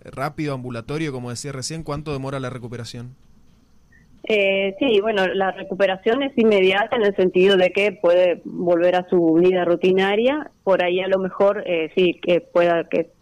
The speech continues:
Speaker 2: haya algún leve dolor unos días, pero, pero no es, no es demasiado.
Speaker 1: Ujú.
Speaker 2: Eh, lo bueno de la vasectomía es que por ahí algunos hombres tienen el mito o parejas tienen el mito de que por ahí, eh, va a afectar su vida sexual o
Speaker 1: Ujú.
Speaker 2: sus relaciones sexuales.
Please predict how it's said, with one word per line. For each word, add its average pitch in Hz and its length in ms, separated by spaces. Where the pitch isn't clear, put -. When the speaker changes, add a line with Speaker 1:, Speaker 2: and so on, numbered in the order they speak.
Speaker 2:
haya 170 260
algún 170 340
leve 170 240
dolor 170 380
unos 175 200
días, 196 320
pero, 160 380
pero 165 220
no 160 140
es, 170 140
no 165 120
es 170 100
demasiado. 214 640
Speaker 1:
Ujú. - 60
Speaker 2:
Eh, 180 360
lo 185 140
bueno 220 260
de 208 140
la 196 160
vasectomía 196 540
es 208 60
que 208 40
por 190 140
ahí 175 120
algunos 180 400
hombres 185 260
tienen 190 300
el 180 140
mito 190 420
o 156 300
parejas 175 420
tienen 190 280
el 190 100
mito 196 400
de 170 180
que 180 120
por 175 180
ahí, 180 480
eh, 165 200
va 170 100
a 170 40
afectar 175 460
su 175 120
vida 180 240
sexual 185 640
o 170 80
Speaker 1:
Ujú. 147 80
Speaker 2:
sus 170 240
relaciones 170 520
sexuales. 208 540